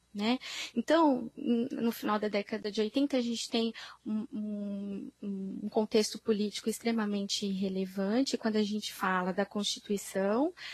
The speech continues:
né, onde o país tá passando por um momento de redemocratização, né, da, da, é, saindo de uma ditadura, de uma ditadura militar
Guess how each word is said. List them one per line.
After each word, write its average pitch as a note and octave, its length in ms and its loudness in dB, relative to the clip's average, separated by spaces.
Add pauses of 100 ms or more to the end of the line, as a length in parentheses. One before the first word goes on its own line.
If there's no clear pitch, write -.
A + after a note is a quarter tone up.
(180)
né, A3 260 4
onde A3+ 240 2
o - 40 2
país A3+ 360 0
tá A#3 100 -4
passando G#3 400 -2
por G#3 200 -6
um G#3 60 -6
momento G3+ 420 -4
de G3 140 -2
redemocratização, G#3 1500 -2 (380)
né, A#3+ 340 4
da, G#3 280 2
da, F#3+ 840 0
é, F3+ 280 -2
saindo G#3 360 0
de G#3 100 -4
uma G#3 140 0
ditadura, G#3 600 -2 (380)
de G#3 120 -6
uma G3+ 120 2
ditadura G#3+ 500 0
militar G3+ 760 2